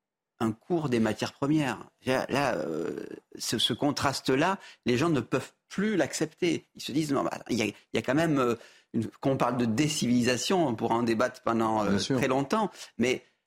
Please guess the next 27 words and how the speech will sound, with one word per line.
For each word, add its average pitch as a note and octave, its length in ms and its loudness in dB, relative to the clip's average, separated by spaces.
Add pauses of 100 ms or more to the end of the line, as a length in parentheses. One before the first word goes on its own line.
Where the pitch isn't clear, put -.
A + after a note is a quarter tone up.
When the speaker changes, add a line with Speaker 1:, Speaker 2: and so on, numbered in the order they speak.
(400)
Speaker 1:
ça - 180 0
ne C3 80 0
se, C#3+ 160 -2
ce - 280 -2
sentiment-là C#3+ 720 0
qui - 120 -10
se B2+ 100 -2
diffuse A#2+ 480 -2
de A2 80 2
façon, B2 480 0
euh, G#2+ 160 2
je G#2+ 80 -4
dirais, G#2+ 480 0 (200)
diffuse, C#3 680 -2 (340)
plus D3+ 180 -2
ou D#3 60 4
moins D3 140 2
diffuse C#3 320 0
dans B2+ 80 2
la A#2+ 80 2
population, A#2+ 500 -2 (420)
c'est - 200 0
l'accumulation D#3 880 0
de B2+ 160 -2
ces - 160 0
contrastes G3 680 -2 (280)
entre, C#3+ 240 -2